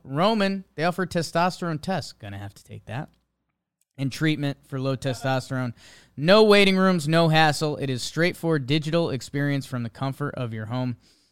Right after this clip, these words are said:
If medication or testing is appropriate, Roman will send it directly to your door. Everything arrives in discreet packaging with free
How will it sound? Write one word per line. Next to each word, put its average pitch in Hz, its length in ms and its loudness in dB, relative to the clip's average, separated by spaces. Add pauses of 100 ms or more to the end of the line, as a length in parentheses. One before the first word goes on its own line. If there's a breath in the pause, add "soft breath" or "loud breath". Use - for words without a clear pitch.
(680)
If 143 120 0
medication 185 640 4
or 160 60 -2
testing 175 420 0
is 147 100 -2
appropriate, 170 440 -2
Roman 175 280 0
will 160 120 0
send 180 260 -2
it 170 80 -4
directly 180 400 0
to 196 120 -6
your 185 120 0
door. 175 400 0 (320 soft breath)
Everything 180 380 0
arrives 165 420 4
in 143 80 -2
discreet 160 480 -4
packaging 147 480 0
with 123 160 -6
free 170 460 -2